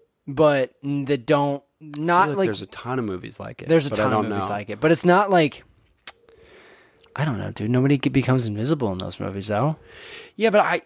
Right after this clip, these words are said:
Speaker 2: is the, it's almost like a gimmick. Like, it's like
Speaker 1: It's absolutely a gimmick.
Speaker 2: Yeah, whereas, like, the, the Invisible Man, the movie Invisible Man,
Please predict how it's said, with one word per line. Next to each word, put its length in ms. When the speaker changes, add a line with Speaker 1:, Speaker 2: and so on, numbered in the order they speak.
Speaker 2:
is 340
the, 240
it's 180
almost 460
like 180
a 120
gimmick. 580
Like, 400
it's 340
like 180
Speaker 1:
It's 80
absolutely 500
a 20
gimmick. 380
Speaker 2:
Yeah, 320
whereas, 420
like, 160
the, 340
the 320
Invisible 540
Man, 640
the 160
movie 680
Invisible 560
Man, 420